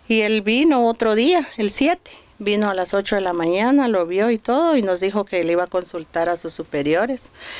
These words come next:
y según lo que le dijera, me llamaba. Así fue, me llamó y me dijo de que era una bendición para este hogar,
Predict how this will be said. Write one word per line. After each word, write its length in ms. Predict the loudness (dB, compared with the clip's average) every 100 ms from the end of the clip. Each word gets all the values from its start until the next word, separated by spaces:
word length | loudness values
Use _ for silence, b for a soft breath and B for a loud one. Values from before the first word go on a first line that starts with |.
| B B
y 280 | -2 0 0
según 320 | -2 -2 0
lo 100 | 0
que 140 | 0 0
le 140 | 0
dijera, 380 | -2 -2 -2 0
me 180 | 0 -2
llamaba. 500 | -2 -2 -2 -2 -4 -10 _ B B B B
Así 260 | -4 -2 -4
fue, 260 | 0 0
me 200 | 2 2
llamó 400 | 0 -2 0 2
y 60 | 2
me 160 | 2 0
dijo 280 | -2 0
de 120 | -2 0
que 120 | -2
era 140 | 0
una 180 | 0 0
bendición 560 | 0 0 -2 -2 -4 -2
para 200 | -2 -2
este 220 | -2 -2
hogar, 300 | -2 -2